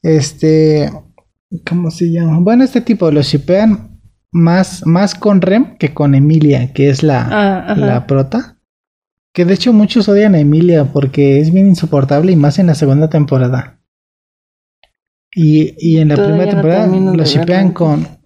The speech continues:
Speaker 1: con Rem, no tanto con Ram. También lo shippean con, con esta,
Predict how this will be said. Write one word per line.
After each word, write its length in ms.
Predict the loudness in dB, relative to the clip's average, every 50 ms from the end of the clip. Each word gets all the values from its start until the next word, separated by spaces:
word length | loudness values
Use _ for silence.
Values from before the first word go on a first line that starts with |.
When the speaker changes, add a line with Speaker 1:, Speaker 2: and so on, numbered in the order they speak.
| -14 -6
Speaker 1:
con 180 | -2 0 0 2
Rem, 240 | 2 2 2 2
no 140 | 2 2 0
tanto 240 | 0 0 0 0 -2
con 220 | -2 0 0 0
Ram. 520 | 0 0 0 2 0 0 -2 -4 -18 -20 -20 _ _ _ _ _ _ _ _ _ -6
También 260 | -2 0 2 2 2
lo 80 | 2 0
shippean 520 | 0 0 -4 -4 -2 -2 -2 0 0 0
con, 600 | 0 0 0 0 2 2 2 2 0 0 -4 -8 -10 -20 -20 -20 _ _
con 200 | -2 0 0 2
esta, 760 | 0 0 -2 -4 -6 -4 -2 -2 0 -2 -2 -2 -2 -4 -4